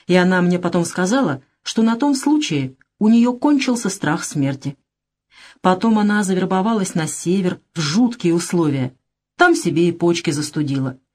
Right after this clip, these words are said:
Но зато приехала с денежкой. Отмокла в Чёрном море, сделала причёску под стиль. Ну, ты видел.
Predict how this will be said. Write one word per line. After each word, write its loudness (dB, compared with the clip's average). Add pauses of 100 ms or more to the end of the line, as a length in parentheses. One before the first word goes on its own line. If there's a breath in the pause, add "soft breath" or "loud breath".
(220 soft breath)
Но 4
зато 2
приехала 0
с -4
денежкой. -2 (320)
Отмокла 2
в -8
Чёрном 2
море, 0 (240 loud breath)
сделала 0
причёску 0
под -2
стиль. -2 (320)
Ну, 6
ты 2
видел. 0